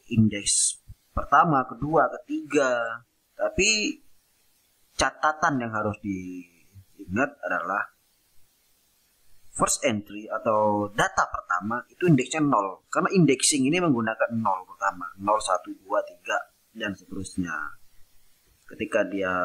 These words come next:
data pertama, maka dia indeksnya nol. Data kedua, indeksnya satu, dan seterusnya hingga yang terakhir itu adalah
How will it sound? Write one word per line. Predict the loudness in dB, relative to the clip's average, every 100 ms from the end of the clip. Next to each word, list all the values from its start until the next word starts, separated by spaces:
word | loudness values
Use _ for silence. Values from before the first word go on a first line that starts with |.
| -2 -4
data | -4 -4 -6
pertama, | -4 0 4 4 4 0 _ -10
maka | -8 -6 -6
dia | -2 -2 -2 -6 -20 -6 -4
indeksnya | -4 0 4
nol. | 4 2 -4 -8
Data | -10
kedua, | -8 0 2 2
indeksnya | 0 -4 -10 -12
satu, | -12 0
dan | 2 2
seterusnya | -2 -4 0 2
hingga | 4 4 4
yang | -2 -2
terakhir | -2 -2 -4 -2 0 2 2 -2 -4
itu | -12 -8 -4
adalah | 2 4 2 0